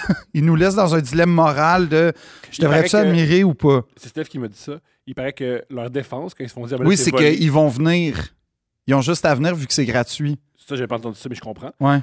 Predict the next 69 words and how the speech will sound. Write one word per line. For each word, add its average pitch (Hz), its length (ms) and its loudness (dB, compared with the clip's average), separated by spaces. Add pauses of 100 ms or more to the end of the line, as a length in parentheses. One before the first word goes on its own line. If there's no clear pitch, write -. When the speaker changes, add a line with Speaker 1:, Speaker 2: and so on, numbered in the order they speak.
Speaker 2:
Une 131 220 -6
autre 156 180 -2
défense, 151 460 -6
c'est « 139 240 -12 (360)
Ah, 185 360 -2 (420)
mais 139 100 -12
ça 151 140 -12
fait 143 100 -12
partie 170 360 -10
de 143 60 -10
l'histoire 175 720 -2
qu'on 131 160 -10
l'a 120 140 -4
volé. » 110 400 -10 (160)
Speaker 1:
Oui, 151 280 4
ça, - 160 -4
c'est - 140 -2
bon, 123 320 2
ça. 175 340 -2
<laughs> - 500 -10
Speaker 2:
L'affaire 285 240 2
la 226 100 4
plus 196 160 -10
anglaise 202 580 2
que 170 120 -4
j'ai 165 80 0
jamais 165 140 0
Speaker 1:
Moi, 175 80 2
j'aime 170 200 2
Speaker 2:
entendue. 143 80 -2
Speaker 1:
ça. 160 320 2
Speaker 2:
Ouais. 240 40 0 (280)
Speaker 1:
Non, 160 200 0
c'est - 100 -4
parfait. 131 320 -2
Speaker 2:
Oui, 214 80 2
on 202 40 -2
l'a 165 120 0
volé, 143 260 -6
mais 143 80 -12
ça 131 120 -16
fait 135 80 -12
partie 123 220 -12
de 120 40 -20
l'histoire 139 340 -14
Speaker 1:
Ça 143 100 -2
Speaker 2:
qu'on 135 60 -2
Speaker 1:
fait 151 60 2
Speaker 2:
l'a 123 60 0
Speaker 1:
bien 160 80 4
Speaker 2:
volé. 131 140 0
Speaker 1:
de 190 60 4
temps 196 60 2
partie 180 260 -4
de 160 100 2
l'histoire 156 500 2
du, 127 260 -2
de, 123 220 2
de 120 140 -2
l'objet. 120 520 -2
Non, 143 120 -4
Speaker 2:
Mhm. 151 80 -4
Speaker 1:
mais - 160 -4
c'est, 123 360 0
ce - 80 -12
qui - 80 -6
est - 20 -4
pas 240 140 0
faux. 392 380 -4